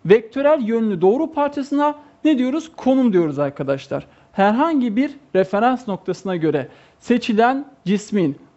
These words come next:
uzaklığını belirten, e, yönlü doğru parçasına konum diyoruz arkadaşlar. O zaman konum dediğimiz X sembolü ile gösterilir ve üzerinde vektör olduğu için bir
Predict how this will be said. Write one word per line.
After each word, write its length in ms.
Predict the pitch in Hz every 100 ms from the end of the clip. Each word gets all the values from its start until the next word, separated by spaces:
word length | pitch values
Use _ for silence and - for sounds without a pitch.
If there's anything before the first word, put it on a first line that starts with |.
| 208
uzaklığını 680 | 180 233 233 262 269 320
belirten, 580 | 262 233 214 220 190 139 - _ _
e, 80 | 180
yönlü 760 | 180 170 185 214 214 202 143 - - -
doğru 240 | 165 214
parçasına 600 | 262 302 302 262 294 294 - _
konum 360 | - 320 311 262
diyoruz 220 | 185 156
arkadaşlar. 580 | 143 143 143 143 - 294 - - - -
O 80 | 311
zaman 320 | 339 302 254
konum 340 | - 285 359
dediğimiz 480 | 311 233 240 311 - - _ _
X 180 | 320 330
sembolü 540 | - 285 277 240 254 254
ile 260 | 214 180
gösterilir 640 | 151 156 156 180 185 285 302 - _ -
ve 280 | 220 294 311 _
üzerinde 640 | 254 247 269 226 202 240 269 180
vektör 340 | 214 214 285
olduğu 340 | 294 262 233
için 400 | 285 254 - 240
bir 160 | 226 285